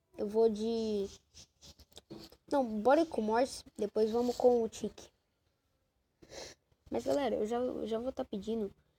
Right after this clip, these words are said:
pra vocês deixarem seu like, se inscrever no canal e ativar as notificações do sininho, beleza? Vai ajudar bastante.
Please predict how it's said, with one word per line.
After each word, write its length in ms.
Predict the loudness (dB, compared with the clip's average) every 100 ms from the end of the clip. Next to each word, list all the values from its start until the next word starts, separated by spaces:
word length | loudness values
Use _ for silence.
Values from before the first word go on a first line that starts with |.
| _
pra 140 | -6 -4
vocês 320 | -2 -2 0
deixarem 340 | 0 -2 -4
seu 180 | -2 -2
like, 360 | 0 0 -2 -6
se 120 | -18
inscrever 320 | -8 -2 0
no 120 | -2
canal 360 | -4 -8 -6 -2
e 100 | -2
ativar 300 | -2 -2 -2
as 40 |
notificações 540 | -2 -4 -6 -10 -4 -4
do 60 |
sininho, 280 | -4 -4 -2
beleza? 260 | 0 0 0
Vai 120 | 0
ajudar 280 | 2 4 4
bastante. 920 | 2 -4 -8 -6 0 0 0 -8 -14